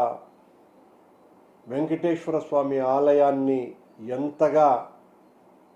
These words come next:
దుర్వినియోగం చేస్తున్నారో, భ్రష్టాచారం పట్టిస్తున్నారో లోకమంతా కూడా అర్థం చేసుకుంటున్నది. నిన్న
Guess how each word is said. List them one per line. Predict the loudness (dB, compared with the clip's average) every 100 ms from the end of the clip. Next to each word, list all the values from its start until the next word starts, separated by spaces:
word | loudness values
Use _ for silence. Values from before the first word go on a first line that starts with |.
| _ _ _ -14 -6
దుర్వినియోగం | -2 0 2 4 4 4 2 0
చేస్తున్నారో, | -6 -6 -6 -2 -2 0 0 -2 -10 -20 _ _ _ -12
భ్రష్టాచారం | -6 -6 -2 -2 2 2 2 0
పట్టిస్తున్నారో | -6 -6 -10 -10 -6 -2 -2 -2 -4 -10 -20 _ _ _ _ _ _ _ _ _ _ _
లోకమంతా | -14 0 2 4 4 2 4 2
కూడా | 2 2 2
అర్థం | 0 -4 -8
చేసుకుంటున్నది. | -6 -10 -12 -12 -10 -10 -12 -14 -20 _ _ _ _ _ _ _ _ _ _ _ _ _ _ _ _ _ -10
నిన్న | 2 4 4 4 4 4 0